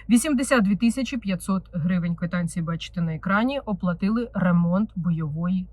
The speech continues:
техніки. Низький уклін, велика шана і подяка кожному, хто донатить. Донат до нас прилетів двісті гривень. Ви молодці!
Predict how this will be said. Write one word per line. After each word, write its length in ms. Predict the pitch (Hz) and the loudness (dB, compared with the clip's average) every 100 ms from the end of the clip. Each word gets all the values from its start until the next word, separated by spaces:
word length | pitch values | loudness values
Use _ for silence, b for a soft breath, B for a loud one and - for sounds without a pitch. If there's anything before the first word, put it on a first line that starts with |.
| - | -4
техніки. 580 | 180 - 160 - 165 - b b b - | -4 -2 -6 -6 -12 -12 b b b 4
Низький 440 | 226 - - 240 | 6 6 2 4
уклін, 420 | 220 214 220 269 | 4 4 4 4
велика 300 | 240 202 180 | 2 2 0
шана 300 | 202 214 190 | 0 4 4
і 60 | 175 | 2
подяка 460 | 180 175 190 208 - | 0 2 2 0 -2
кожному, 480 | 220 196 190 214 | 0 2 4 2
хто 160 | 220 190 | 2 2
донатить. 560 | 180 190 190 247 233 b b - | 4 6 4 2 -4 b b 0
Донат 440 | 190 233 226 190 | 6 8 8 8
до 100 | 185 | 4
нас 220 | 180 175 | 2 0
прилетів 540 | - 180 170 165 247 214 | -2 -2 -2 -2 0 2
двісті 480 | 196 185 - 202 - | 2 2 -2 -6 -2
гривень. 480 | 170 185 170 170 - - | 0 2 2 -2 -4 -6
Ви 360 | 156 202 247 - | 0 0 0 0
молодці! 680 | 185 185 185 - - 180 | 2 2 0 -2 -2 -2